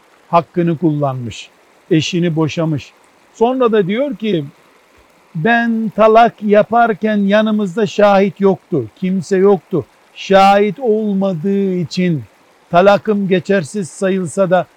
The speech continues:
ben hanımıma geri dönsem, hanımımı alsam mümkün değil mi?" diyoruz ki,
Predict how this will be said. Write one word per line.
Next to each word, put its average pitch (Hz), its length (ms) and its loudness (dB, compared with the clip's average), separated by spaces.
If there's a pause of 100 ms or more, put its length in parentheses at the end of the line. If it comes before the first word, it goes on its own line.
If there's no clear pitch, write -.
(180)
ben 190 180 4
hanımıma 185 800 -2 (200)
geri 165 260 2
dönsem, 180 440 0
hanımımı 175 440 -2
alsam 175 400 -2
mümkün 170 480 -4
değil 196 220 0
mi?" 175 200 -4
diyoruz 170 380 4
ki, 208 240 4